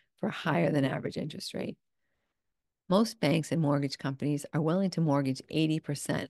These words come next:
of the appraised value of a property. If you've got a great deal and the appraisal comes in at a higher price than what you're paying, you can work with the bank to finance the full eighty percent.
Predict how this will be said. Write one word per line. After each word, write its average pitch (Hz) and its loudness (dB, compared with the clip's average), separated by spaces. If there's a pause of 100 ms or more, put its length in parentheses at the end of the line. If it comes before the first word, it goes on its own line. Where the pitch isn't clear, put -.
(100)
of 151 -4
the 131 0
appraised 143 -4
value - -2
of 135 -8
a - -8
property. - -10 (440)
If - -4
you've 196 4
got 165 4
a 147 4
great 165 2
deal 160 2
and 165 -4
the 151 -2
appraisal 151 -4
comes 147 -4
in 151 2
at 139 0
a - 0
higher 139 0 (340)
price 160 2
than - -4
what 143 -4
you're 135 -2
paying, 147 0 (880)
you 175 2
can 165 2
work 180 2
with 180 -2
the 156 -2
bank 156 2
to - -10
finance 139 -2
the 143 -8
full - -2
eighty 135 0
percent. - -10